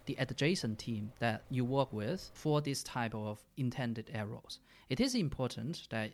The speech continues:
like we mentioned before, you define the expected outcome if they are going to use your work. Then it's important that there is a commonly agreed definition of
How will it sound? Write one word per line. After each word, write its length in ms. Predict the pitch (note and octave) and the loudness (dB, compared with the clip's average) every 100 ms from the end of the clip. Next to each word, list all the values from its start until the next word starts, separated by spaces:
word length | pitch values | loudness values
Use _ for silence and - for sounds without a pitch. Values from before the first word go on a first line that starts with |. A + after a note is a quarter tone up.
| - | 0
like 180 | A2+ A#2 | 0 2
we 80 | |
mentioned 320 | G#2+ A#2 A#2+ G#2+ | 2 2 2 -4
before, 320 | G#2 E3+ D3 | -2 0 0
you 120 | B2 | 0
define 580 | A#2+ A2 - A#2+ A#2 A2+ | -2 -4 -2 0 2 0
the 180 | A2+ - | -2 -4
expected 560 | - - A#2+ - G#2+ - | -6 0 0 0 -4 2
outcome 560 | C3+ F#3 - A2 F3+ A#3+ | 4 4 6 4 4 2
if 160 | D3 C3+ | 0 0
they 80 | B2+ | 2
are 80 | A#2+ | 2
going 180 | B2+ | 2
to 80 | B2 | 0
use 300 | A#2+ C3 C3 | 2 2 2
your 160 | A#2+ A#2 | 2 2
work. 400 | C#3 D3 F#3 - | 4 4 4 4
Then 220 | D3 E3 | 6 6
it's 160 | E3 D3+ | 6 2
important 800 | C3 - C3+ - G#2+ G#2+ B2 - | 2 2 2 2 2 2 0 0
that 320 | - A#2 A#2 | 0 0 2
there 180 | B2+ B2+ | 4 6
is 220 | C#3 C3 | 4 4
a 80 | B2 | 0
commonly 640 | - - D3 C3 A#2+ A2+ | -2 2 4 4 4 0
agreed 500 | A#2+ A#2 C3 B2+ G#2+ - | 0 0 2 2 2 0
definition 600 | A2+ - A#2 D3 C3+ A#2 | -2 0 2 2 0 -2
of 240 | - A2 | -2 -2